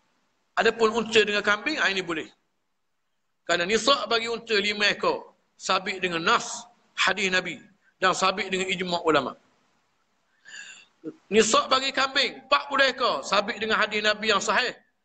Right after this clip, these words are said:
dan sabit dengan ijma' ulama'. Maka ni boleh untuk kita buat guna, untuk kira piti mah kita dengan nisab kedua-dua ini. Fa nisabul ibil khams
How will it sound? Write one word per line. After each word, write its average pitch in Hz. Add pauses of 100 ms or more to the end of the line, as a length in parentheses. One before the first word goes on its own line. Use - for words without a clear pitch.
(120)
dan 190
sabit 190
dengan 180
ijma' 170
ulama'. 139 (400)
Maka 170
ni 254 (160)
boleh 185
untuk 180
kita 165
buat 170
guna, 165 (400)
untuk 170
kira 190
piti 185
mah 175
kita 202
dengan 185
nisab 185
kedua-dua 151
ini. - (880)
Fa 160
nisabul 233
ibil 269
khams -